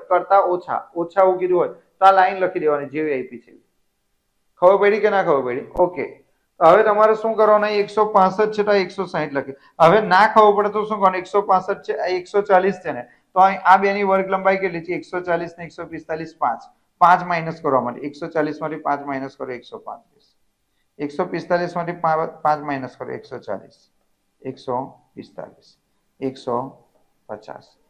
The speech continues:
એકસો પંચાવન, એકસો સાહીઠ. શું કર્યું? ખબર પડી? પાંચ, પાંચ માઇનસ કર્યા છો. આ આખી લાઈન, જો આખી લાઈન બેઠી કોપી અહીં મારવાની. પછી આમાંથી પાંચ આ બાજુ માઇનસ કરીને લખવાનું.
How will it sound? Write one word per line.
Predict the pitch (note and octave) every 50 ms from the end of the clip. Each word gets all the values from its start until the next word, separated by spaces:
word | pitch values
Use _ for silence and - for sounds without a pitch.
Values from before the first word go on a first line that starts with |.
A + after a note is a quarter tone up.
| _ _ _ _ _ -
એકસો | C3 B2 B2 - - B2+ A#2+ A#2 B2+ C3+ C3+ - _ _ _ _ _ _ _ _ _ -
પંચાવન, | A#2+ A2+ G#2 G2 - - - - - - _ _ _ _ _ _ _ _ _ _
એકસો | B2+ B2+ C3 - - - A#2 A#2 A#2+ C3 - - _ _ _ _ _ _
સાહીઠ. | _ _ _ _ _ _ _ _ _
શું | _ - G3 G3+
કર્યું? | F#3+ G3+ F#3+ G3+ G3
ખબર | F3 F#3+ G3 G#3 G3+
પડી? | G3 G3 F#3 G#3 A3 G#3+ - - _ _ _ _
પાંચ, | F#3+ F#3+ G3+ G#3 G#3+
પાંચ | A3+ A#3+ B3 A#3+
માઇનસ | A#3 A#3+ A#3+ A#3+ B3 B3 A#3+ A#3
કર્યા | A#3 A#3 A3+ A#3 A#3 A3
છો. | A3+ G#3+
આ | F#3+ F#3+ G3 G3+ G#3
આખી | G3+ G3+ - - A#3
લાઈન, | A3 A3 G3+ F3+
જો | E3 G3+
આખી | G3+ F#3 F3 - - - G#3
લાઈન | G3+ G3 G3 G3
બેઠી | F#3 E3+ E3 E3+ G3 F#3+
કોપી | - F3+ E3 E3 F3 F3
અહીં | E3+ E3 E3
મારવાની. | D3 C3 A#2 A2+ G#2+ - - _ _ _ _ _ _ _ _ _ _ -
પછી | E3 E3+ F3+ G3
આમાંથી | F#3+ F#3+ G3 F#3+ G3+
પાંચ | G3 G3 F#3 F3+ F#3 - G3
આ | F#3+
બાજુ | F#3 F#3 F3+ F3 F#3
માઇનસ | F#3 F3 E3+ E3 E3+ E3 -
કરીને | E3 D#3 D#3 C#3+ C3
લખવાનું. | A#2+ - - F#2 - - _